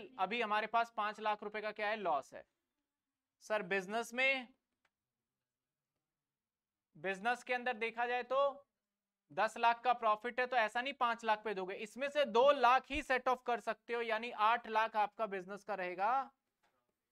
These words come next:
प्रॉफिट। बाकी जो बच गए ना आपके यहाँ पे, देखो दो तो इससे सेट ऑफ हो गए, बचे कितने,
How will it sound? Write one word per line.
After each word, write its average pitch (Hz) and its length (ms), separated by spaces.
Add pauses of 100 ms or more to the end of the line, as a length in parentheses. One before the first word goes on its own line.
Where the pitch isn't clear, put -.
(360)
प्रॉफिट। 185 400 (140)
बाकी 196 380
जो 285 160
बच 247 240
गए 294 180
ना 262 100
आपके 226 260
यहाँ 214 180
पे, 247 140
देखो 247 220
दो 214 180
तो 254 140
इससे 247 200
सेट 247 220
ऑफ 247 140
हो 247 60
गए, 247 140
बचे 233 260
कितने, 247 360